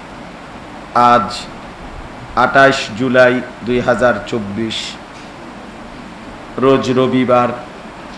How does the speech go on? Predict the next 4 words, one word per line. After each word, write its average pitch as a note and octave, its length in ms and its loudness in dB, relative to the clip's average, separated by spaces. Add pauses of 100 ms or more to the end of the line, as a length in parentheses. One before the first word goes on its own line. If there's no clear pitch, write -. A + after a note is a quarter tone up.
(600)
কুমিল্লা C3 420 8
জেলা A#2+ 540 6 (120)
দেবিদ্বার A#2+ 480 2
উপজেলাধীন A#2 920 2